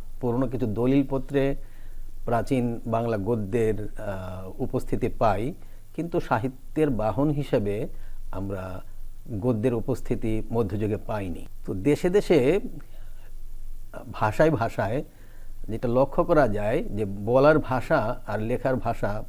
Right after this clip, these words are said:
বরাবর আলাদা হয়। আমাদের অনুমিত ইতিহাস যা বলে, সেই প্রাচীনকালে রামায়ণ মহাভারতের কালে, বেদ উপনিষদের কালে এই ভারতবর্ষে কিংবা আমাদের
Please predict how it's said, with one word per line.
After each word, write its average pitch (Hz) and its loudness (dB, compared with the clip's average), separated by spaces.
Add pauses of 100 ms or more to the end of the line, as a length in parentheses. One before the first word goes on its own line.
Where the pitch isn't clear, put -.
বরাবর 104 2 (640)
আলাদা 131 6
হয়। - -8 (800)
আমাদের 143 6 (220)
অনুমিত 170 2 (100)
ইতিহাস 160 4 (300)
যা 117 4
বলে, 127 2 (320)
সেই 180 0
প্রাচীনকালে 131 2 (480)
রামায়ণ 127 4
মহাভারতের 120 4
কালে, 110 0
বেদ 117 2
উপনিষদের 120 0
কালে 98 -4 (560)
এই 165 0 (300)
ভারতবর্ষে 135 4 (280)
কিংবা 117 2
আমাদের 113 2